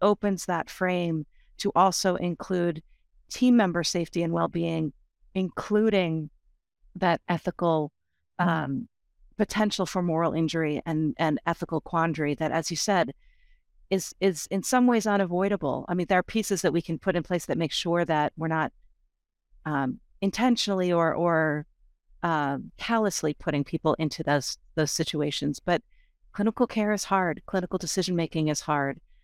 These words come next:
So if we don't have this as the foundation for the, the core organizational things, it becomes, um, almost inevitable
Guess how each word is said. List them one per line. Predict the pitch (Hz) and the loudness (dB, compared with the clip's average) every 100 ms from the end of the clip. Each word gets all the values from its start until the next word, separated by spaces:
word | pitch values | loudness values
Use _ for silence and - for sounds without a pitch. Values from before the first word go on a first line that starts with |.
| _ - | _ -8
So | - 175 | 0 2
if | 160 - | 2 0
we | 170 | 0
don't | 202 208 190 | 4 4 4
have | 185 160 | 0 0
this | 170 - | -2 -4
as | 151 | -4
the | 156 | -4
foundation | - 160 151 175 175 - 160 156 | -2 -2 0 0 0 0 -2 -2
for | - 156 | -2 0
the, | 156 151 147 143 _ _ _ | 0 0 0 -4 _ _ _
the | 160 | -10
core | - 185 175 | 0 2 4
organizational | 170 160 156 156 170 - 165 - | 4 2 0 -2 -2 -2 -4 -2
things, | 160 147 143 - - _ _ _ | -2 -2 -4 -8 -16 _ _ _
it | 175 | -4
becomes, | - 160 - 165 160 147 - - _ _ _ _ - | -4 -4 -2 0 0 -2 -8 -12 _ _ _ _ -4
um, | 147 143 139 - _ - | -2 -2 -2 -6 _ 0
almost | 196 214 - | 2 2 0
inevitable | 196 175 190 185 143 127 131 | 0 0 -2 -4 -2 -2 -4